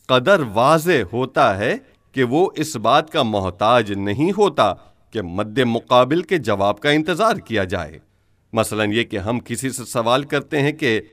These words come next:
اس وقت رات ہے یا دن، اور پھر بلا فاصلہ ہم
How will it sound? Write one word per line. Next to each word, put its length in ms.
اس 200
وقت 260
رات 420
ہے 220
یا 200
دن، 260
اور 180
پھر 240
بلا 260
فاصلہ 420
ہم 280